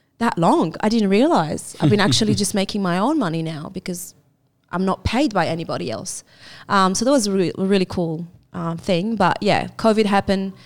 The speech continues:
Speaker 1: The gym had to close. For them to be able to reopen, uh, in a better financial, healthier way,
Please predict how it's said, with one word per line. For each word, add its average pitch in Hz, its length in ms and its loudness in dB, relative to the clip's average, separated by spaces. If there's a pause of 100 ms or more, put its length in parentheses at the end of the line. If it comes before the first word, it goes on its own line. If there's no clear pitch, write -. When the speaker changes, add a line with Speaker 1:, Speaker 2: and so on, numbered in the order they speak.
(140)
Speaker 1:
The 196 80 -2
gym 202 200 2
had 196 160 0
to - 80 -2
close. 175 640 -2 (360)
For - 200 0
them 226 160 4
to 262 100 -2
be 247 140 2
able 220 160 0
to 208 160 -4
reopen, 196 840 2 (880)
uh, 175 380 4
in 196 140 2
a 190 60 2
better 180 300 4
financial, 180 800 -2
healthier 170 1400 -2
way, 170 500 -2